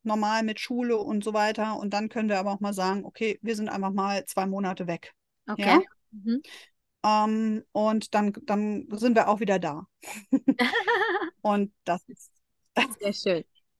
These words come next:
Speaker 1: das ist, äh, das ist das Ziel, an dem wir jetzt arbeiten. Und da muss ich sagen, hat uns Corona total in die Hände gespielt. Also mein Mann ist ja gelernter Tischler, mittlerweile ist er, ähm, selbstständiger Banker,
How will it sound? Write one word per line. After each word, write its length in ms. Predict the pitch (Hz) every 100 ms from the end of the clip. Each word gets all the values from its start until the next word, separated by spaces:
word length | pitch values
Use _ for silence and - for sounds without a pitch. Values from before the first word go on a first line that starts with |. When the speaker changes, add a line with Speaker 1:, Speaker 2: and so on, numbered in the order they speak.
| _ _ _ _ _ _ _ _ _ _
Speaker 1:
das 220 | 208 202
ist, 220 | 202 202 -
äh, 640 | 202 190 185 180 175 202
das 240 | 196 196
ist 160 | 208 -
das 180 | 202 -
Ziel, 240 | - 220
an 160 | 185 196
dem 200 | 196 196
wir 80 | 196
jetzt 280 | 190 -
arbeiten. 420 | - 190 208 208 208
Und 100 | 202
da 100 | 226
muss 140 | 247
ich 120 | 226 208
sagen, 280 | 202 208
hat 120 | 208 214
uns 160 | 214
Corona 400 | - 202 208 202
total 380 | 202 190 202 202
in 100 | 202
die 60 | 202
Hände 280 | 208 202 196
gespielt. 540 | 196 - 208 190 185
Also 200 | 180 185
mein 140 | 180 175
Mann 140 | 180
ist 120 | 185
ja 60 | 185
gelernter 360 | 175 180 175
Tischler, 320 | 180 220 233 202
mittlerweile 520 | 190 190 185 185 185
ist 180 | 185 185
er, 500 | 180 180 - 185 180
ähm, 160 | 180
selbstständiger 600 | 185 190 - 185 185 185
Banker, 500 | 180 208 214 202 196